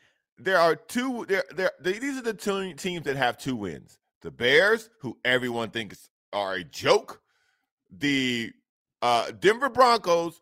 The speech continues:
who people thought that they were gonna fire everybody who wasn't making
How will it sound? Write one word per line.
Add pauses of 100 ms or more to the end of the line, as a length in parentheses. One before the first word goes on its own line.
(160)
who
people
thought
that
they
were
gonna
fire (120)
everybody
who
wasn't
making